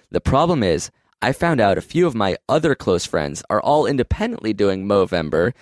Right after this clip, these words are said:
and I think I'm kind of expected to give them all the money, which I don't have. What I want to do is take back my initial donation and share it out evenly amongst my friends, a bit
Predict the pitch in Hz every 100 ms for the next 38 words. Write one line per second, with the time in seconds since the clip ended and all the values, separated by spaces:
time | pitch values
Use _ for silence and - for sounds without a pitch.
0 | - - - 139 131 - 208 196 - 147
1 | 160 160 131 - 156 147 143 - 123 135
2 | 117 120 113 - 135 117 107 123 131 85
3 | 78 - 123 113 127 113 120 143 90 62
4 | - _ _ _ 120 135 135 196 240 123
5 | 123 110 127 135 147 135 143 135 135 123
6 | 131 165 160 123 110 101 90 101 107 -
7 | 127 - 156 160 151 147 - 175 220 190
8 | 143 135 127 120 127 175 175 - 220 135
9 | 85 - _ _ - 180 381